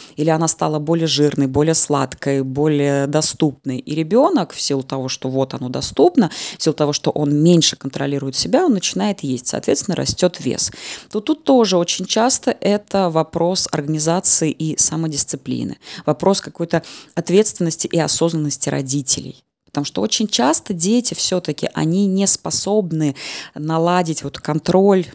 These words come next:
такую самостоятельную дисциплину. И очень часто бывает наоборот. Они вроде как берутся за себя, но слишком уж рьяно. Как я уже сказала, в подростковом возрасте, э, очень часто встречаются как раз дебюты именно,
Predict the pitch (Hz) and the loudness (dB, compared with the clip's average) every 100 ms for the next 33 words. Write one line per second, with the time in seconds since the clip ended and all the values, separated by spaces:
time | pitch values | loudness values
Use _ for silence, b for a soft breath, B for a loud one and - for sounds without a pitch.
0 | _ - - 143 - 147 - 156 151 147 | _ -20 -8 0 0 0 0 0 2 0
1 | 139 131 135 - 147 151 175 190 160 139 | -2 -2 -2 -2 -2 0 2 4 2 0
2 | B B B 165 165 175 175 - 165 170 | B B B 2 2 0 -2 -4 -4 0
3 | 175 165 170 165 165 170 156 147 160 165 | 2 2 0 0 2 2 2 0 0 0
4 | 170 165 165 160 220 247 185 156 151 143 | 0 0 -2 2 2 2 0 0 0 -2
5 | 147 156 180 - 156 - 156 151 127 127 | -4 -2 -2 0 -2 0 0 0 0 -4
6 | - b b 151 165 156 147 - 156 180 | -8 b b -4 0 0 -2 -4 0 2
7 | 208 175 B B B - 160 156 - 151 | 4 2 B B B 0 2 2 0 -2
8 | 151 143 185 214 180 - 147 139 - 139 | -2 -2 -2 0 -2 -2 0 0 -2 -4
9 | 131 143 160 165 170 160 - 139 - 156 | -4 -2 -2 0 -2 -4 -8 -6 -2 -2
10 | - - - 156 156 - 143 151 156 147 | -2 -8 -4 -2 -2 -6 -4 -4 -2 -4
11 | - - 147 143 139 135 | -6 -4 -2 0 0 -2